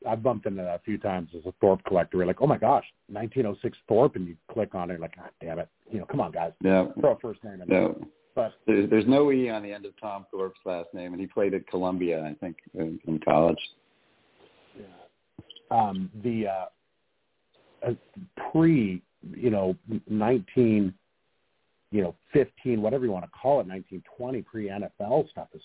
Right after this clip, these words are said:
Speaker 1: so hard to find. And you've just got photos of the, the Tigers,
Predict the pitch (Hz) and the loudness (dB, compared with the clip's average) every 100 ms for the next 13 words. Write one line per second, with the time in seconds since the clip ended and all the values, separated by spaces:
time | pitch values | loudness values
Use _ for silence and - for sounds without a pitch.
0 | _ 135 147 104 76 - 110 127 95 - | _ -2 0 -2 -4 -6 -2 0 -2 -4
1 | _ _ _ _ - 95 151 160 - 92 | _ _ _ _ -8 0 4 4 2 -2
2 | - 104 87 85 - _ _ _ _ 127 | -2 0 2 0 -4 _ _ _ _ 4
3 | 131 143 110 87 80 76 85 82 82 92 | 4 2 -2 -8 -18 -18 -18 -16 -18 -18
4 | 78 90 - - 117 135 117 | -16 -16 -16 -6 -2 -2 -2